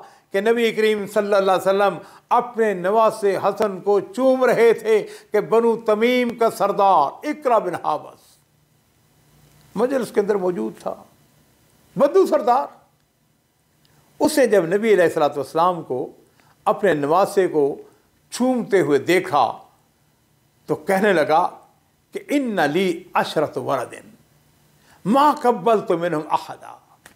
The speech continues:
कहने लगा, "मेरे दस बच्चे हैं, मेरे दस बेटे हैं, मैंने तो कभी अपने किसी बेटे को नहीं चूमा।" बद्दू था। आज भी बदकिस्मती से बाज़ इलाकों के अंदर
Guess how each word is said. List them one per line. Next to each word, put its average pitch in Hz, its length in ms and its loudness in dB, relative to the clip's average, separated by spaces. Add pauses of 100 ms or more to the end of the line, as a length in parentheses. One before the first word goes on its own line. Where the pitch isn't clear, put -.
(580)
कहने 294 160 2
लगा, 330 200 4
"मेरे 302 260 4
दस 302 360 -2
बच्चे 214 320 -6
हैं, 175 320 -12
मेरे 247 120 -6
दस 262 300 -4
बेटे 170 340 2
हैं, 165 260 -2 (280)
मैंने 285 320 2
तो 349 140 2
कभी 330 280 2
अपने 320 260 2
किसी 302 260 0
बेटे 294 340 0
को 349 120 -6
नहीं 359 240 -2
चूमा।" 381 300 -2 (580)
बद्दू 480 380 2
था। - 460 -6 (680)
आज 294 280 4
भी 202 400 -8 (760)
बदकिस्मती 196 720 0
से 143 360 -2 (800)
बाज़ 185 320 2 (140)
इलाकों 180 420 2
के 165 100 -2
अंदर 156 320 -2